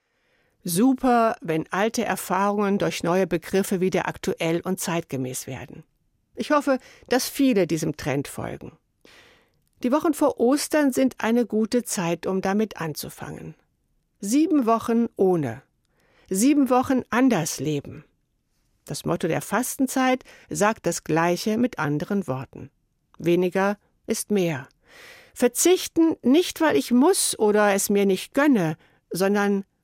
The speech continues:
weil es gut tut. Weil es mir hilft, mir die Macht zurückzuholen, die ich Dingen gegeben habe. Selber machen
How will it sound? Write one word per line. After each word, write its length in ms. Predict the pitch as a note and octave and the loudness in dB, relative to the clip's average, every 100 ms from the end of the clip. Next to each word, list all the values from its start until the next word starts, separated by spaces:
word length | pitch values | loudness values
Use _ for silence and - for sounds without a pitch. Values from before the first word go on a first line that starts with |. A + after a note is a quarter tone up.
| _ | _
weil 140 | G3 | -4
es 140 | A3+ - | -4 0
gut 300 | G#4+ F#4+ - | 0 -2 -6
tut. 400 | D3 C#3 - - _ _ _ _ _ | -8 -8 -12 -20 _ _ _ _ _
Weil 140 | G#3 | 0
es 160 | B3+ B3 | 2 4
mir 140 | A#3 | 4
hilft, 520 | A3+ A#3+ D#4+ F#4 - A3+ | 4 4 4 2 0 0
mir 140 | A3+ | 2
die 120 | A3 | 2
Macht 420 | G3+ A3+ D#4+ - | 2 2 -2 -6
zurückzuholen, 1000 | - - C4 C4 - - A#3 A3+ A3+ A3 | -12 -4 0 0 -2 -2 0 4 4 4
die 160 | A3 A3 | 2 -2
ich 200 | - - | -4 -2
Dingen 360 | B3+ C4 G3 D#3 | 2 4 2 0
gegeben 580 | D3 D3 C3+ A#2 C#3+ | -4 -4 -6 -6 -10
habe. 300 | - - - - _ _ _ _ _ _ _ | -12 -14 -16 -16 _ _ _ _ _ _ _
Selber 600 | D#3+ G#3+ C4 A#3 G3+ E3 | 0 4 4 4 2 0
machen 540 | E3 G3 C4+ D#4 D4 | 2 2 2 2 2